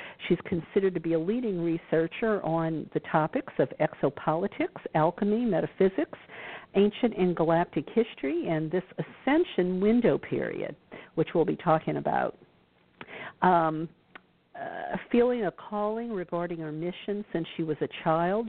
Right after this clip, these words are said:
she gained incredible insight through experience, psychic development, and research about E T races, multi-dimensions, timelines, uh, and higher earth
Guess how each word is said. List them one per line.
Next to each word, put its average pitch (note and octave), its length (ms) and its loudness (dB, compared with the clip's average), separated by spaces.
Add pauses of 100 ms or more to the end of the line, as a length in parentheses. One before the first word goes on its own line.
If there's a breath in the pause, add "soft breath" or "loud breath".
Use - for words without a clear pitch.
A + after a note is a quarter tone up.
(140)
she D#3 80 -2
gained E3 360 -2
incredible F#3 580 0
insight D#3+ 600 0
through D#3 120 0
experience, G3+ 760 2 (540 loud breath)
psychic A3 360 0
development, E3 600 0
and D#3+ 180 -6
research E3 640 0
about D3 380 2
E G3 160 0 (140)
T G#3+ 160 2
races, G#3 580 4 (400 loud breath)
multi-dimensions, G3 1200 2 (160)
timelines, G3 840 2 (440 loud breath)
uh, F3 180 4
and E3+ 140 4
higher G3+ 640 2
earth F3 240 4